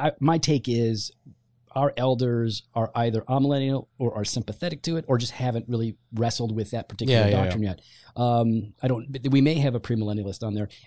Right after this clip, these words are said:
Speaker 1: but I know that none of them would be troubled by me preaching an amillennial perspective. So there can be diversity, and there will be some diversity on any elder board, but you have to have confessional identity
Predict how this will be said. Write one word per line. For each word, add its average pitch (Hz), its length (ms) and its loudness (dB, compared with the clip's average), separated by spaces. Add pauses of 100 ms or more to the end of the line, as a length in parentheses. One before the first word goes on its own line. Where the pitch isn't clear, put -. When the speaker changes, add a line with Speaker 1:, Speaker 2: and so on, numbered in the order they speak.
(100)
Speaker 1:
but 143 120 2
I 135 100 2
know 165 320 6
that 113 160 -2 (120)
none 156 200 6
of 156 80 2
them 135 180 4
would 120 100 6
be 117 80 0
troubled 123 320 0
by 113 120 0
me 107 100 2
preaching 110 420 0
an 101 80 0
amillennial 98 400 -2
perspective. 123 400 -4
So - 80 -2
there 214 140 2
can 190 120 2
be 160 80 0
diversity, 123 520 -2
and 127 100 2
there 170 60 0
will 240 160 0
be 170 100 2
some 120 180 0
diversity 110 380 -2
on 113 140 -4
any 196 180 2
elder 104 240 -2
board, 104 460 -2 (500)
but 135 160 0
you 139 140 2
have 165 360 -4
to 170 100 -2
have 117 500 0 (140)
confessional 135 680 -4
identity 110 760 -4